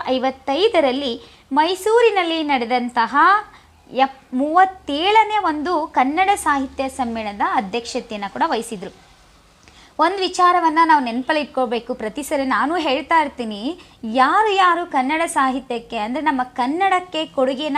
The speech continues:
ಕೊಟ್ಟಂತಹ ಕವಿಗಳಿರ್ಬೋದು, ಲೇಖಕರಿರ್ಬೋದು, ಕೃತಿಕಾರರಿರ್ಬೋದು, ಇವರು ಪ್ರಸಿದ್ಧಿಯನ್ನ ಪಡ್ಕೊಂಡಿರುವಂತಹ ಪ್ರತಿಯೊಬ್ಬ ಲೇಖಕರು, ಕವಿಗಳು ಒಂದಲ್ಲ ಒಂದು ಸಾಹಿತ್ಯ ಸಮ್ಮೇಳನದಾಗ ಅಂದ್ರೆ ಕನ್ನಡ ಸಂಘ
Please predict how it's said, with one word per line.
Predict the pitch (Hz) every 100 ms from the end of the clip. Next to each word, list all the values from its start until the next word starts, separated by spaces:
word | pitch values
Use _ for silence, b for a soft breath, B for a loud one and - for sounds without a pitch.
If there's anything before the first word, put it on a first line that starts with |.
| 285
ಕೊಟ್ಟಂತಹ | 269 - 240 240 233 226 233
ಕವಿಗಳಿರ್ಬೋದು, | 233 254 254 370 285 220 196 185 190 190 190
ಲೇಖಕರಿರ್ಬೋದು, | 196 208 339 359 370 269 226 185 202 190 196
ಕೃತಿಕಾರರಿರ್ಬೋದು, | 254 294 370 330 262 226 185 185 196 180 185 B B B B 302
ಇವರು | 415 427 247 285 B _
ಪ್ರಸಿದ್ಧಿಯನ್ನ | 302 294 - 392 330 359 349
ಪಡ್ಕೊಂಡಿರುವಂತಹ | 349 262 262 330 320 302 285 269 262 247 240 277 302
ಪ್ರತಿಯೊಬ್ಬ | 254 226 254 269 277 240 269 415
ಲೇಖಕರು, | 330 294 294 277 247 226
ಕವಿಗಳು | 226 262 320 294 254 254 226 254 B B
ಒಂದಲ್ಲ | 240 277 330 403 392
ಒಂದು | 370 320 311
ಸಾಹಿತ್ಯ | 311 285 262 311 285 302
ಸಮ್ಮೇಳನದಾಗ | - 262 262 269 247 220
ಅಂದ್ರೆ | 233 294
ಕನ್ನಡ | 285 254 311 370
ಸಂಘ | 330 277